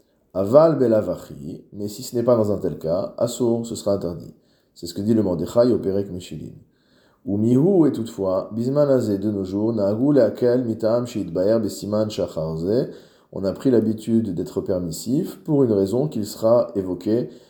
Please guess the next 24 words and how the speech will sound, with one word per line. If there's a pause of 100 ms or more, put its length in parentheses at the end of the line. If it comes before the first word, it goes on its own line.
(140)
dans
le
siman
suivant, (320)
Leinyan
tipuach
verikoud,
lorsque
nous
parlerons
du
fait
de
taper
des
mains
et
de
danser. (1200)
Mishnah
Bora
Seif
Katan
Tet,